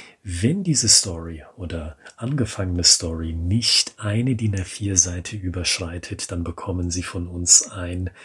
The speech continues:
Feedback zugeschickt innerhalb der nächsten sieben bis zehn Tage nach Eingang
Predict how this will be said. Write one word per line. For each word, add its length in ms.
Feedback 760
zugeschickt 640
innerhalb 460
der 340
nächsten 520
sieben 460
bis 400
zehn 500
Tage 500
nach 420
Eingang 540